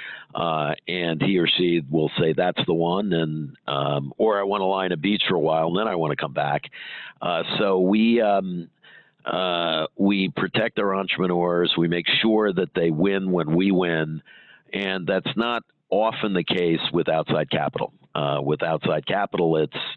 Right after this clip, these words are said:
you know, if I win, you lose, and vice versa. Uh, so they do a lot of squeezing as opposed to protecting of the entrepreneurs. So it's a differentiated model. You, um, again, we put about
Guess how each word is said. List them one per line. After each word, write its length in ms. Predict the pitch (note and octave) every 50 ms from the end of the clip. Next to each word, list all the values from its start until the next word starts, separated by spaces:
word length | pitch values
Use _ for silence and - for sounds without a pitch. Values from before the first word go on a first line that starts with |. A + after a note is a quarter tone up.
| _ -
you 120 | - E2+
know, 120 | D#2 D2+ C#2+
if 100 | C#2 -
I 140 | E2+ E2+ E2
win, 260 | D#2+ D#2+ E2+ E2+ D#2+
you 160 | D#2+ D#2+ D#2
lose, 320 | D2+ E2 F#2 G2 F2+ E2+ D2+
and 140 | - D2 C#2+
vice 240 | D2 D2 D2+ C#2+ - -
versa. 420 | F2 F2+ E2 - - D#2 D2 D2 - - - - - - - - - - -
Uh, 280 | - E2+ E2+ D#2+ E2 D#2+ D#2
so 80 | F#2 G2
they 140 | F#2 F#2+ F2+
do 120 | G2 G2+
a 40 | F#2
lot 200 | F2+ F2 E2+ D#2
of 100 | D2 C#2 - -
squeezing 640 | - - G2+ G#2+ G2+ G2 - E2+ D#2+ D2 C2+ C#2 C#2 - - - - -
as 240 | D#2 D2+ D2 D2 C#2+ -
opposed 380 | D#2+ D2 - E2+ D#2+ D2+ C#2+ -
to 80 | - C2+
protecting 580 | - C#2+ C#2 - F2 E2 D#2 - C#2+ C#2 C2+
of 120 | C#2+ C#2+ -
the 120 | - C#2
entrepreneurs. 640 | B1+ C#2 C#2+ - - - C#2+ C2+ B1+ A#1 - - - - - - - - - - - - - -
So 460 | - G#2 G2+ G2 F#2+ F#2 F#2 F#2 - - _ _ _ _ _ _ _ _ _ _
it's 160 | - A2+ A2+ -
a 420 | - C3+ B2+ A#2+ A#2+ A#2+ A#2+ - - _ _ _ _ _ _ _ -
differentiated 760 | G2 C3 D3+ - D#3+ D3+ C#3+ C3+ - - B2 A#2 A2 G#2+ F#2+
model. 540 | F2+ G2 F#2 F2+ F#2+ G#2 A#2 B2+ C#3+ C#3+ - -
You, 480 | - E2 F2 G2 G2 F#2 F#2 F2 F2 F2
um, 420 | E2 D#2+ D#2 D#2 D#2+ D#2+ D#2+ D2+ - -
again, 260 | F2+ F2 G2 G2 F#2
we 100 | F2+ E2+
put 160 | D#2 F2+ E2+
about 200 | E2 E2+ E2 D#2